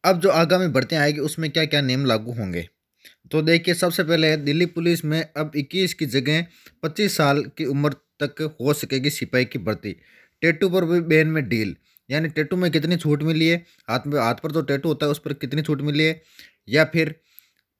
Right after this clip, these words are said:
जो उम्र है उसमें कितनी छूट मिली है। उसके बाद देखिए, नियमों में हुए कई महत्वपूर्ण बदलाव, हो सकता है बहुतों को फ़ायदा। तो देखिए क्या क्या कहा गया है इसमें। अगर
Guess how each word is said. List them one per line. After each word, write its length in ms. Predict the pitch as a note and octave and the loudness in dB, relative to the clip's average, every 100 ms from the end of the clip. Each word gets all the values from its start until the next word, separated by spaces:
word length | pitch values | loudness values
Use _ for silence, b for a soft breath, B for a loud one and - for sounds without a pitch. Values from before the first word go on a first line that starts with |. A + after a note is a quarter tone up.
| - | -14
जो 280 | G#2 D#3 | 0 2
उम्र 340 | D3+ - D#3 D#3+ | 2 0 0 2
है 60 | D3 | 2
उसमें 280 | D3 D3+ C3+ | 0 -4 -4
कितनी 240 | A#2 D3+ | -4 -4
छूट 220 | C#3+ A2 | -4 -6
मिली 240 | G2+ F#2 F2+ | -8 -6 -8
है। 100 | F2 _ _ _ _ _ _ _ _ _ _ | -8 _ _ _ _ _ _ _ _ _ _
उसके 180 | D3+ E3 | -6 0
बाद 180 | E3 E3+ | 4 4
देखिए, 240 | E3+ F3 E3 | 4 2 2
नियमों 320 | D3 E3 F3 | 2 2 0
में 120 | D#3+ | 2
हुए 220 | C3+ C#3+ E3 b b b _ | 2 2 0 b b b _
कई 140 | D3 D#3+ | 2 4
महत्वपूर्ण 400 | C#3 C#3 D#3 D3+ | 4 0 -2 -2
बदलाव, 360 | C#3 D3+ E3 E3+ _ _ _ _ | 2 2 2 -4 _ _ _ _
हो 140 | C#3 E3+ | 0 2
सकता 280 | D#3+ C3+ D#3 | 2 0 0
है 60 | |
बहुतों 360 | C#3 C#3 C#3 D3 | 2 0 -2 -4
को 100 | C3+ | -4
फ़ायदा। 360 | B2 G#2 F#2 E2 - _ _ _ _ _ _ | -4 -4 -4 -8 -12 _ _ _ _ _ _
तो 60 | C3 | 0
देखिए 260 | E3 E3+ | 2 2
क्या 160 | D3+ E3+ | 2 0
क्या 160 | E3 D#3+ | 0 0
कहा 180 | C#3+ | 0
गया 140 | D3 D3 | 2 0
है 60 | |
इसमें। 300 | C#3+ D#3 E3 - - | 0 -2 -4 -6 -6
अगर 260 | D3 F3 | 0 2